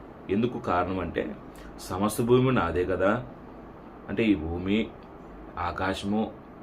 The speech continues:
భూమి మీద ఉన్నటువంటి బంగారము, వెండి, ఇత్తడి, ప్రతి ఖనిజ సంపద, ప్రతి, ఆ, విశ్వంలో ఉన్నదంతా ఎవరిదంటే దేవునిదేనండి. అంటే దేవుడు మానవుని సౌకర్యార్థం,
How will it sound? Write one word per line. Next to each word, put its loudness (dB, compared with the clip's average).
భూమి 4
మీద 6
ఉన్నటువంటి 4
బంగారము, 2
వెండి, 6
ఇత్తడి, 4
ప్రతి 6
ఖనిజ 6
సంపద, 4
ప్రతి, 6
ఆ, -6
విశ్వంలో 6
ఉన్నదంతా 6
ఎవరిదంటే 8
దేవునిదేనండి. 4
అంటే -2
దేవుడు 10
మానవుని 6
సౌకర్యార్థం, 4